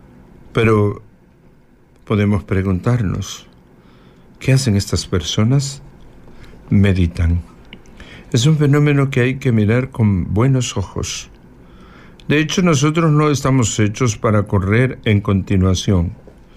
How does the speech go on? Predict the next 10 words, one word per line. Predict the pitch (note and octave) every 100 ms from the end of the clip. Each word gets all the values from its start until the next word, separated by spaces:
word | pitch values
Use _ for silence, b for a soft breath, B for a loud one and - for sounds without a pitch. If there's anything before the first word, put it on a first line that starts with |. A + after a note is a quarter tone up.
| B B B B B B B
Poseemos | - F#2 A#2+ C3+ C3+ C#3+
una | C3+
vida | B2 B2+ C3
interior | B2+ A#2+ G#2 G#2 B2 B2
que | A#2
no | A2 A2
puede | A#2 A2 G#2 -
ser | - A2
siempre | G#2+ - B2 C#3 C3+ G#2+
pisoteada. | A2 G2+ - G#2 F#2+ F#2 F2